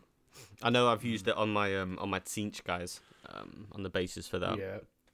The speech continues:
Speaker 1: Um, and that's
Speaker 2: Yeah.
Speaker 1: the idea. But, um, I think the thi-, and, and I, I'm gonna talk specifically about Modern Earth here. I mean, you could do this with it, or any three of them, I guess. But because Modern Earth's black,
Speaker 2: Yep.
Speaker 1: it's quite a good colour to sort of start with as a, as a priming. Um, but you can,
Speaker 2: Yeah.
Speaker 1: you can then paint these any colour you want.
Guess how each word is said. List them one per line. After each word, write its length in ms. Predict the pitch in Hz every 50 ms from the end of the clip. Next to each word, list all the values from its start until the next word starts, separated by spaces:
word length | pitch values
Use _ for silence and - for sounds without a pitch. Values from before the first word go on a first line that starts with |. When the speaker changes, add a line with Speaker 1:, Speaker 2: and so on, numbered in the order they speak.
| _ _ - - - 101
Speaker 1:
Um, 200 | 92 85 82 76
and 120 | 90 92
that's 160 | 87 85 -
Speaker 2:
Yeah. 40 | - -
Speaker 1:
the 100 | 92 87
idea. 420 | 82 - - - - 67 82 - - - - - - - - - - - - - - - _ -
But, 160 | 123 117 117
um, 320 | 113 113 110 98 95 90 - _ -
I 60 | -
think 200 | 139 156 151 143
the 140 | 143 123 127
thi-, 140 | - - - -
and, 160 | 131 120 110 -
and 120 | 131 120 120
I, 40 | 117 107 - - -
I'm 60 | 117
gonna 140 | 120 117 113
talk 200 | - 156 135 98
specifically 440 | - - 127 117 - 123 - 101 92
about 220 | 101 110 104 -
Modern 360 | 101 107 104 98 92 104 95 80
Earth 280 | 98 95 92 - -
here. 120 | 87 87 90
I 40 |
mean, 160 | 90 92 92 92
you 80 | 92
could 160 | - 107 92
do 180 | - 113 110 107
this 200 | 101 95 - -
with 120 | 98 87
it, 100 | 92 87 -
or 200 | 90 82 - - -
any 180 | 117 98 92 87
three 260 | - - - 110 113 117
of 60 | 107
them, 120 | 120 117
I 60 | 120 113
guess. 400 | - 123 123 120 117 - - - - _ - -
But 160 | 104 101 -
because 240 | - - 117 95 87 107
Modern 280 | 101 98 90 92 95 92
Earth's 180 | 90 87 -
black, 260 | - - 85 95 90
Speaker 2:
Yep. 100 | 98 92
Speaker 1:
it's 100 | 92 -
quite 180 | - - 98 -
a 40 | 95
good 180 | - 98 -
colour 200 | - - 95 92 87
to 100 | - 98
sort 180 | - - -
of 80 | - -
start 320 | - - 98 87 90 87
with 140 | 90 95 85
as 160 | 92 82 -
a, 240 | - 87 87 87 87 - - -
as 100 | 104 -
a 60 | 90
priming. 640 | - - - 107 95 98 104 107 107 117 127 127 - _ _ _ _ _ -
Um, 540 | 92 90 87 85 85 80 76 73 76 76 76 -
but 120 | 98 -
you 240 | 101 107 95 98 98
can, 140 | 92 90 85
Speaker 2:
Yeah. 40 | - 120
Speaker 1:
you 80 | 113
can 140 | - 117 110
then 180 | 113 107 95 85
paint 280 | - - 98 - 65
these 160 | 90 90 87
any 120 | 98 90 87
colour 220 | - - 92 90 87
you 120 | 85 87
want. 280 | 98 127 151 147 -